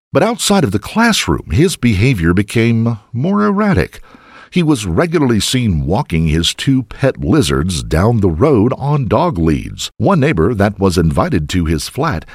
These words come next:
explained how he thrived off of watching the lizards eat live rats.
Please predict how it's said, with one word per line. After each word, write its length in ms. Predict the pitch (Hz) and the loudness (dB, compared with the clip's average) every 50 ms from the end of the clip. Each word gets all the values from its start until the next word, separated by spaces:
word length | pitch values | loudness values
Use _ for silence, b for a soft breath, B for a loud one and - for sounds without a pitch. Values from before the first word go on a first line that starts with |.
| B B B B | B B B B
explained 640 | - 82 - - - - 120 139 147 117 82 82 | -8 -8 -8 -8 -8 -6 -6 -4 -2 0 0 0
how 180 | 76 76 101 101 | 0 0 2 2
he 140 | 95 107 104 | 2 0 -2
thrived 580 | - - - 95 104 123 131 95 80 78 73 | -4 -6 -6 -4 -2 0 0 0 0 0 0
off 180 | 85 87 85 - | -2 -2 -2 -2
of 140 | 95 76 64 | -4 -4 -4
watching 460 | 62 - 135 165 - - 165 160 170 | -4 -2 -2 -2 -2 -2 -2 0 0
the 100 | 165 170 | 0 0
lizards 640 | 160 143 143 147 113 76 76 69 69 78 78 - - - | 0 0 2 2 2 2 0 -2 -2 -4 -6 -8 -8 -6
eat 280 | 85 92 107 147 160 - | -4 -4 -4 -6 -8 -10
live 520 | 76 76 80 82 95 117 143 160 160 131 | -6 -4 -2 -2 -2 -2 -4 -6 -6 -6
rats. 640 | 82 69 71 90 131 139 - - _ - - - | -6 -6 -4 -4 -4 -6 -6 -10 _ -8 -6 -6